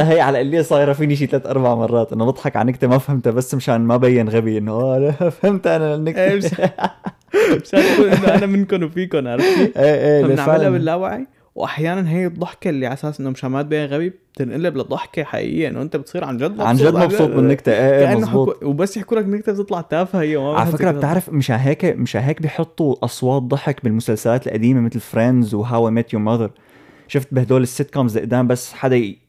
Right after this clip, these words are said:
Speaker 1: كل ما حدا يعمل شغلة بيطلع صوت ضحك
Speaker 2: <laughs>
Speaker 1: بالباك جراوند. مشان يخ-،
Speaker 2: <laughs>
Speaker 1: إيه، مشان أنت يحسسوك إنه الم-، المسلسل بيضحك، أنت بتصير تضحك مع صوت الضحك هذا.
Speaker 2: مم.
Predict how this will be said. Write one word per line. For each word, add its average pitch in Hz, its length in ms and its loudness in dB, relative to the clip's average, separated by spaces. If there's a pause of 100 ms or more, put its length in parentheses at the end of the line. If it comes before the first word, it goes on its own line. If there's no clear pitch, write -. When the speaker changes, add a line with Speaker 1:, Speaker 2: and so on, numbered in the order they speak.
(320)
Speaker 1:
كل 220 120 2
ما 208 80 2
حدا 190 220 0
يعمل 180 280 0
شغلة 202 400 0
بيطلع 151 220 0
صوت 151 200 -2
ضحك 143 300 -2
Speaker 2:
<laughs> - 40 0
Speaker 1:
بالباك 135 300 4
جراوند. 123 220 0 (320)
مشان 156 320 6
يخ-، 143 340 2
Speaker 2:
<laughs> - 120 2
Speaker 1:
إيه، 190 140 6
مشان 147 200 0
أنت 175 200 0
يحسسوك 170 540 -2
إنه 160 140 0
الم-، 131 120 4
المسلسل 127 720 -2
بيضحك، 120 420 -2
أنت 120 120 -2
بتصير 139 180 -4
تضحك - 380 -6
مع 135 200 0
صوت 131 280 -2
الضحك 117 420 -4
هذا. 117 200 -4
Speaker 2:
مم. 147 260 -2